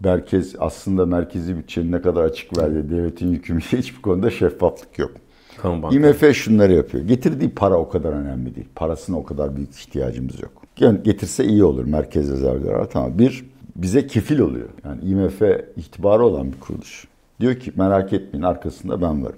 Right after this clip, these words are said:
Speaker 1: İkincisi, şeffaflaştırıyor. Üçüncüsü, altına imza attığınız bir I M F programından çıkmak, Mehmet Şimşek'i kovmak kadar kolay değil. Dördüncüsü de Türkiye'de insan kalitesinin, özellikle bürokrasideki insan kalitesinin ne kadar aşındığını fark etmiyoruz. En son olarak da tabii ki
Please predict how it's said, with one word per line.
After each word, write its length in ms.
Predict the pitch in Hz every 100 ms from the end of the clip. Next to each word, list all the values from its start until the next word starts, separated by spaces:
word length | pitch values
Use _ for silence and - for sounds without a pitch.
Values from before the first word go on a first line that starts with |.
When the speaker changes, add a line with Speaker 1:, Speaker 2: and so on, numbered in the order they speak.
| -
Speaker 1:
İkincisi, 440 | - 117 110 113
şeffaflaştırıyor. 1000 | - 120 - 110 - 101 92 - 90 78 - - -
Üçüncüsü, 640 | 95 - 107 92 - - - -
altına 360 | 95 95 110
imza 300 | 107 95 110
attığınız 480 | 98 - 92 87 78
bir 120 | 82
I 140 | - 90
M 180 | 87
F 220 | 85 101 -
programından 600 | 90 82 80 80 78 76
çıkmak, 640 | - - 120 - - -
Mehmet 300 | - 85 80
Şimşek'i 500 | - - - 82 76
kovmak 420 | - 90 87 85
kadar 300 | - 78 62
kolay 400 | - 90 90 90
değil. 260 | 73 64 - 107
Dördüncüsü 600 | 101 101 120 - - 160
de 220 | 113 - -
Türkiye'de 640 | - 190 - 110 101 92 -
insan 380 | 101 - 120 123
kalitesinin, 600 | 95 78 78 71 76 80
özellikle 480 | 80 92 - 82
bürokrasideki 640 | 78 87 - 87 - 98 -
insan 340 | - - 107
kalitesinin 580 | 113 92 - 71 - 80
ne 100 | 90
kadar 260 | 92 87 71
aşındığını 460 | 71 - 82 92
fark 340 | 80 71 71 -
etmiyoruz. 580 | 87 - 69 62 - -
En 120 | 135
son 220 | 139 95 76
olarak 360 | 65 73 -
da 140 | - -
tabii 260 | 107 95
ki 240 | - 95